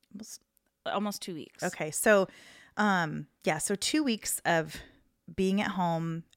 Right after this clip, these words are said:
Speaker 1: Um, and really, I've gone to the grocery store once, and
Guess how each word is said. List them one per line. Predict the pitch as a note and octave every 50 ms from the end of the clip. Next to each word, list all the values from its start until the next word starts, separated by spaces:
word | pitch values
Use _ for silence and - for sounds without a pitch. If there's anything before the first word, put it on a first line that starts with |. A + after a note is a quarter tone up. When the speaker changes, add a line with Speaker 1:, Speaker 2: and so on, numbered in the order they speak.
| _ -
Speaker 1:
Um, | E3 E3 D#3 D#3 D3+ D3+ D3+ D3+ D3+ D3 - - _ _ -
and | F3 F3+ F3 E3+ G3
really, | A#3 A#3+ A3+ F#3+ F3+ -
I've | D#3+ F3+ F#3 F#3
gone | - G3 F#3+ G3 G3
to | - -
the | F3+ F3
grocery | - E3 E3+ - - F#3+
store | - - - F#3 E3+ E3+ F3 G3 - - - - _ _ _ _ _ _
once, | F3+ F3 E3+ G3+ E4+ - - - - - _ _ _ _ _ _ _ _ _ _ _ _ _ _ _ _ -
and | F#3 F#3+ F#3 F3+ E3+ E3+ E3